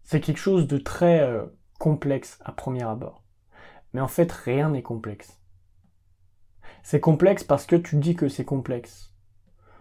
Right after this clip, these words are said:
Et donc, c'est seulement ton interprétation de la complexité qui rend le problème complexe. Mais en soi, le problème, c'est juste un problème. Après, c'est toi qui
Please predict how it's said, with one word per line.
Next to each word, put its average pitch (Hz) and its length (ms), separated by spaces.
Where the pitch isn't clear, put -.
Et 135 80
donc, 170 220
c'est 147 140
seulement 175 360
ton 143 160
interprétation 143 720
de 151 60
la 123 100
complexité 139 640
qui 147 140
rend 147 200
le 143 120
problème 143 340
complexe. 127 520
Mais 131 120
en 131 100
soi, 170 300
le - 60
problème, 151 400
c'est 117 160
juste 139 220
un 113 80
problème. 143 360
Après, 113 260
c'est 175 220
toi 160 320
qui 135 440